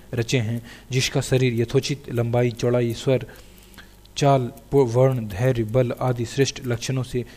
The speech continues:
युक्त तथा सुंदर है, जिसने अपने पराक्रम से महाक्षत्रप उपाधि स्वयं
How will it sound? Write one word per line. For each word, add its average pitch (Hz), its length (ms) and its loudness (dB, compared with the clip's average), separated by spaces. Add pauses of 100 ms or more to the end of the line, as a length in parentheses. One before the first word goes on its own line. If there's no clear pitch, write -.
(140)
युक्त 135 360 -4
तथा 120 220 -6
सुंदर 127 400 0
है, 117 200 -2 (240)
जिसने 131 300 -4
अपने 127 420 -6
पराक्रम 135 640 -4
से 131 120 -4
महाक्षत्रप 123 680 -4
उपाधि 123 300 0
स्वयं 139 260 -2